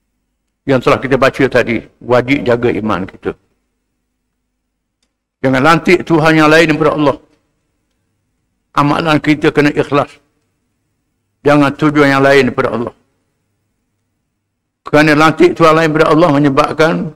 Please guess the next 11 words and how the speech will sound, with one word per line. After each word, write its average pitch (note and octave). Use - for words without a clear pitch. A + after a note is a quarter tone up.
amal C3+
kita C3
ditolak. A#2+
Kalau C3+
buat D3
amal D#3+
tidak D#3
ikhlas, D#3
kerana C#3+
Allah C#3+
Ta'ala C#3+